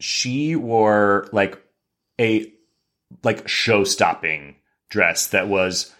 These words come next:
so, as she has said, it was like there was a slit on her leg that actually was above the level of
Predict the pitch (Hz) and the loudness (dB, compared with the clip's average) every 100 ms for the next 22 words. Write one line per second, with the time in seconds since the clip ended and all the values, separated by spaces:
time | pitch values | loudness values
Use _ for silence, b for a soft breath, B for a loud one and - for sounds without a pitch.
0 | b b b - - 123 117 117 110 107 | b b b -10 -4 0 2 2 2 -2
1 | B 131 131 175 175 135 - 135 135 127 | B -2 -2 0 0 2 2 4 4 2
2 | 110 113 117 104 117 110 107 110 - 127 | 0 -2 -2 0 0 -2 -2 -2 -2 2
3 | 147 151 - 107 107 107 101 117 127 104 | 2 0 0 -2 -2 -4 -4 -2 -2 -2
4 | - 95 107 - 113 104 95 95 90 92 | -2 0 0 -4 -6 -4 -4 -6 -4 -4
5 | 90 - - 107 - 131 127 95 98 95 | -4 -8 -10 -8 0 0 0 -2 -4 -4
6 | 87 85 - 85 82 78 | -4 -8 -6 -6 -6 -8